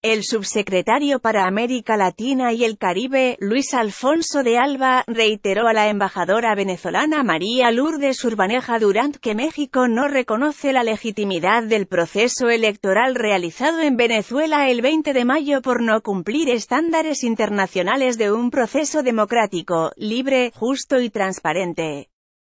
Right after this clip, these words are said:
La Secretaría de Relaciones Exteriores, S R E, citó a la embajadora de la República Bolivariana de Venezuela para un encuentro, con el cual se dio cumplimiento a la declaración del Grupo de Lima y del comunicado de la Cancillería mexicana emitido el veintiuno de mayo.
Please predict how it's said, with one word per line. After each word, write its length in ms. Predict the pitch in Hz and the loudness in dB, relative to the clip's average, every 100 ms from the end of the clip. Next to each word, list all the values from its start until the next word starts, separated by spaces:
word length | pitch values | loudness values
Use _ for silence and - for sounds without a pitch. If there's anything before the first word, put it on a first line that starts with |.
| _ _ _ _ | _ _ _ _
La 220 | 208 202 | -2 0
Secretaría 760 | 190 226 202 185 170 196 240 240 | 0 -2 0 0 0 -2 0 0
de 100 | 208 | 0
Relaciones 720 | 190 185 175 - 285 330 311 | 0 0 0 -2 0 0 0
Exteriores, 840 | 240 - - 220 247 214 185 170 170 | 0 -2 -4 -2 2 2 2 0 0
S 320 | 226 311 - 226 | 0 -2 -2 -2
R 380 | 294 311 233 277 | 0 0 0 0
E, 80 | 302 | -4
citó 440 | - 240 - 254 | -4 -4 0 2
a 100 | 269 | 2
la 160 | 254 214 | 2 2
embajadora 680 | 202 202 - 196 285 311 269 | 0 -2 0 0 0 0 0
de 80 | |
la 140 | 233 214 | 0 0
República 680 | 208 190 302 320 302 294 | 0 -2 -2 -2 -2 0
Bolivariana 760 | 254 240 220 185 180 214 254 233 | 2 2 2 0 0 0 0 0
de 120 | 240 | 0
Venezuela 640 | 220 208 185 269 302 285 | 0 -2 -4 -2 0 0
para 280 | 262 226 214 | 0 2 2
un 160 | 277 262 | 4 2
encuentro, 800 | 233 202 220 185 190 180 165 - | 0 0 0 0 -2 -2 -2 -2
con 180 | 240 220 | 0 0
el 160 | 202 | -2
cual 300 | - 269 339 | -2 0 0
se 200 | 302 247 | -2 -2
dio 300 | 175 208 302 | 0 0 0
cumplimiento 880 | 302 240 214 208 196 208 311 294 294 | 0 -2 -2 0 0 0 0 0 0
a 60 | 262 | 0
la 120 | 202 | 0
declaración 760 | 202 208 196 175 - 220 302 | -2 0 0 -2 -4 -2 0
del 180 | 269 233 | 0 -2
Grupo 420 | 233 320 285 294 | -2 -4 0 0
de 100 | 247 | 0
Lima 320 | 196 285 277 262 | 0 2 2 0
y 80 | |
del 240 | 247 233 202 | 0 -2 0
comunicado 800 | 214 202 196 175 - 269 339 330 | 0 0 0 -4 0 0 0 -2
de 100 | 311 | 0
la 140 | 262 | -2
Cancillería 800 | 226 214 233 190 185 262 320 285 | -2 -4 -4 -2 -2 -2 -2 0
mexicana 680 | 254 - 185 233 302 285 254 | -2 -2 -4 0 0 2 0
emitido 540 | 240 185 240 294 277 | 0 -2 -2 0 2
el 160 | 254 233 | 2 2
veintiuno 640 | 208 196 185 214 311 294 | 0 -2 -2 -2 0 0
de 100 | 277 | 0
mayo. 560 | 220 165 165 156 143 | 0 -2 -2 -4 -6